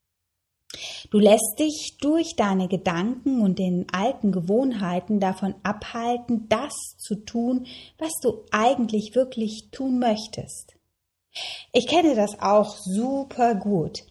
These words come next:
Ich wollte schon immer und würde auch so super gerne abnehmen und esse trotzdem doppelte Portionen und hinterher sogar noch Süßes. Boah, Horror. Es fühlt sich dann an, wie wenn ich zwei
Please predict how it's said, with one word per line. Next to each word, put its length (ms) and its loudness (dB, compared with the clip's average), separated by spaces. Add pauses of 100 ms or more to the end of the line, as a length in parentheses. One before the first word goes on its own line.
(360)
Ich 160 2
wollte 260 12
schon 340 2
immer 300 6
und 340 8
würde 380 6
auch 180 0
so 520 2
super 500 0
gerne 460 0
abnehmen 640 0 (220)
und 320 2
esse 480 0
trotzdem 1200 2
doppelte 480 6
Portionen 840 6 (260)
und 160 10
hinterher 1080 4
sogar 560 2
noch 260 2
Süßes. 840 -4 (200)
Boah, 180 0 (640)
Horror. 480 2 (640)
Es 160 -2
fühlt 260 8
sich 300 2
dann 320 2
an, 300 2
wie 180 2
wenn 180 2
ich 300 -6
zwei 400 0